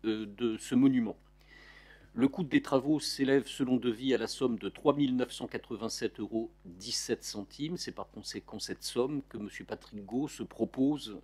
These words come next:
euh, de, euh, donner à la ville, qu'il en soit remercié. Il est donc proposé au conseil municipal d'accepter, euh, ce don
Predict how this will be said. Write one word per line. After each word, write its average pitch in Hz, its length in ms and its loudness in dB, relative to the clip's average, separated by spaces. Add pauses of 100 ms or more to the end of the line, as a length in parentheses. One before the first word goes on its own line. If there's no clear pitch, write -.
euh, 90 360 -6 (160)
de, 90 400 -4
euh, 78 300 -14 (100)
donner 127 260 4
à 110 80 -2
la 90 80 -4
ville, 110 340 -10 (340)
qu'il - 160 -4
en 120 80 2
soit 147 160 4
remercié. - 440 0 (680)
Il 113 100 -6
est 123 60 -2
donc 135 160 2
proposé 135 400 -2
au 139 80 2
conseil 131 300 -4
municipal 120 640 0
d'accepter, 123 800 0
euh, 95 100 -4
ce - 240 6
don 135 340 6